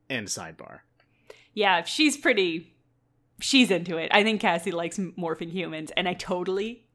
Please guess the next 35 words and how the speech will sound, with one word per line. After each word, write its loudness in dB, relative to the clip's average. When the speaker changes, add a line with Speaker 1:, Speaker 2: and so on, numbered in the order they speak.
Speaker 2:
get 0
it, -2
and 0
I 0
would -6
be -6
the -12
same -8
way. -10
Uh, -6
Speaker 1:
<laughs> -14
Speaker 2:
i-, -4
in -4
sidebar. -4
So 8
they, 2
they 4
get 2
this 0
morph, 2
which -2
is 0
a -2
pretty -4
cool -2
and -4
probably 0
pretty -6
useful -4
morph 0
since -6
it -4
has -6
telepathy. -4
Speaker 1:
Uh-huh. -6